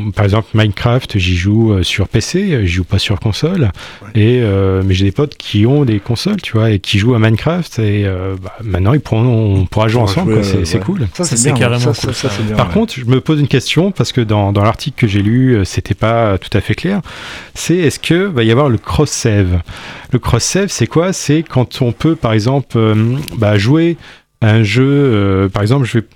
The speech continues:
Speaker 1: parler de Gens-, Genshin Impact, le jeu chinois d'aventure qui, euh, qui a beaucoup de succès depuis quelque temps,
Speaker 2: Mhm.
Speaker 1: qui est cross-platform, donc il y a des gens qui peuvent y jouer, on peut y jouer sur mobile, hein, sur son smartphone,
Speaker 2: Ouais,
Speaker 1: euh,
Speaker 2: d'accord, ouais.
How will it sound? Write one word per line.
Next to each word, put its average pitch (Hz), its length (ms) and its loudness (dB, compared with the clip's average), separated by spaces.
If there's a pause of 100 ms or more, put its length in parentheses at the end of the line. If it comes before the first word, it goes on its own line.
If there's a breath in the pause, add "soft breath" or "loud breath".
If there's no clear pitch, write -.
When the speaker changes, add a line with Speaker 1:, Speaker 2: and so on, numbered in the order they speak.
(160)
Speaker 1:
parler 117 240 2
de 107 420 2
Gens-, 120 440 -2 (180)
Genshin 135 440 2
Impact, - 680 -2 (380 loud breath)
le 110 80 4
jeu 123 300 2
chinois 110 420 0
d'aventure 117 580 0
qui, 98 340 0
euh, 92 380 -4 (500 loud breath)
qui - 100 -2
a 101 60 2
beaucoup 101 260 -2
de - 40 -10
succès - 320 0
depuis 117 220 -2
quelque - 260 -2
temps, 185 240 -2 (200)
Speaker 2:
Mhm. 87 240 -12 (600)
Speaker 1:
qui - 180 0
est 170 100 2
cross-platform, 143 960 -2
donc 107 220 -2
il - 40 0
y - 20 2
a 104 40 0
des 101 120 0
gens 160 180 0
qui - 120 -6
peuvent 123 180 0
y 117 60 2
jouer, 117 200 2
on 127 80 0
peut 110 120 0
y 101 40 0
jouer 113 120 0
sur - 180 -2
mobile, 120 340 2
hein, 95 60 -2
sur - 180 -2
son 95 480 2
smartphone, 131 640 0
Speaker 2:
Ouais, 123 60 2
Speaker 1:
euh, 104 120 2
Speaker 2:
d'accord, 92 220 -4
ouais. 76 140 -12